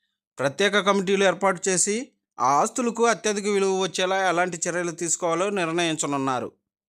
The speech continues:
అగ్రిగోల్డ్ చాలా చోట్ల ఆస్తులను కొనుగోలు చేసింది. ఎక్కువగా భూములే ఉన్నాయి.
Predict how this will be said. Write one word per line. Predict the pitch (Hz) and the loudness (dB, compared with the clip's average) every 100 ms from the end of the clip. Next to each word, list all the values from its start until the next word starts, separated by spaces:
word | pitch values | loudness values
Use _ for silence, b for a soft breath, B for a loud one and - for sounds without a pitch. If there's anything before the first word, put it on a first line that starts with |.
| - | -8
అగ్రిగోల్డ్ | 139 190 240 233 220 | -2 2 6 6 4
చాలా | 208 190 208 | 2 2 2
చోట్ల | 202 202 196 196 180 | 0 -4 0 0 2
ఆస్తులను | 180 185 196 190 196 | 0 -2 -4 -2 -2
కొనుగోలు | 196 180 180 180 | -2 -4 -2 -4
చేసింది. | 170 165 160 135 113 _ _ _ - | -2 -2 -2 -4 -8 _ _ _ -8
ఎక్కువగా | 135 160 180 180 190 | -2 2 4 6 4
భూములే | 165 175 180 185 | 4 2 4 4
ఉన్నాయి. | 170 156 147 127 101 | 4 2 0 -2 -6